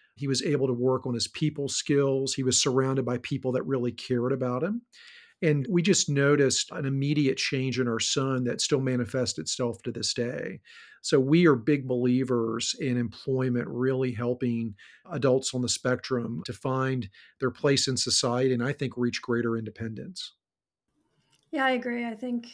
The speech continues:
Speaker 2: everybody, no matter what your life situation is, needs some sort of purpose.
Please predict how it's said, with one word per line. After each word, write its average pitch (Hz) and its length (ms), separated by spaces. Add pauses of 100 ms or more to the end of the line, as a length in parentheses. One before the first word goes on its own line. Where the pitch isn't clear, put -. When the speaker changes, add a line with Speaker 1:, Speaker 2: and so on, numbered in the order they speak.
(540)
Speaker 2:
everybody, 220 640 (400)
no 262 80
matter 214 260
what 233 380 (560)
your 277 160
life 247 180
situation 247 600
is, 247 200
needs 233 340
some 214 200
sort 214 200
of 208 80
purpose. - 520